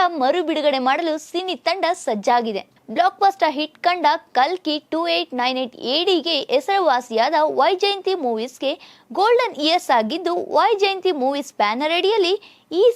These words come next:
ಸಿನಿಮಾವನ್ನ ನಿರ್ಮಾಣ ಮಾಡಲಾಗಿತ್ತು. ಟಾಕ್ಸಿಕ್‌ನಂತಹ ಪ್ಯಾನ್ ಇಂಡಿಯಾ ಚಿತ್ರಗಳಲ್ಲಿ ತೊಡಗಿಸಿಕೊಂಡಿರುವ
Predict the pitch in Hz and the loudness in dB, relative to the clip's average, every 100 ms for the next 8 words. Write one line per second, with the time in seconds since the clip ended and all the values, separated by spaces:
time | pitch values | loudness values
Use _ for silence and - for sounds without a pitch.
0 | - 269 269 311 403 381 359 302 254 247 | 2 -2 0 2 2 2 0 0 -2 0
1 | 254 302 339 359 349 339 294 208 - _ | 0 0 -2 0 0 -2 -4 -6 -6 _
2 | _ - 381 480 494 480 330 370 320 311 | _ 2 2 4 -2 -2 -6 0 0 0
3 | - 214 277 359 349 320 - 247 240 247 | 0 0 0 -4 -4 -4 -4 -6 0 2
4 | 254 240 233 208 233 262 269 277 269 370 | 0 -2 -2 -2 -2 -4 -6 -4 -2 0